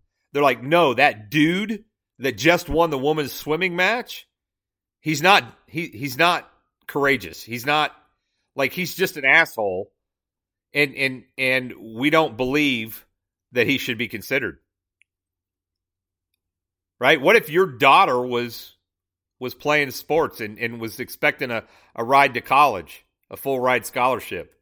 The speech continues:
First off, you're lucky because if you go to college, that's just an indoctrination center, and so you're better off not going. But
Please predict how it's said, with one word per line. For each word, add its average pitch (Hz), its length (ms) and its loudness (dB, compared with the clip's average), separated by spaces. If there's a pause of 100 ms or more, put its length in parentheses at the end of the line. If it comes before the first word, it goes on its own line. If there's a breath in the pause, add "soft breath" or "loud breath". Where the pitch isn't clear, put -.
(580)
First 247 280 4
off, 143 220 2
you're 135 120 -4
lucky 143 460 2 (200)
because 123 560 -2 (640)
if 135 100 -2
you 131 60 -4
go 175 140 4
to 127 60 0
college, 127 520 2
that's 139 260 -2
just 139 240 -6
an 117 100 -18
indoctrination 117 760 0
center, 95 300 -10
and 92 120 -18
so - 100 -10
you're 107 140 -8
better 120 280 2
off 107 180 0
not 101 180 -8
going. 90 340 -6 (160)
But 160 240 4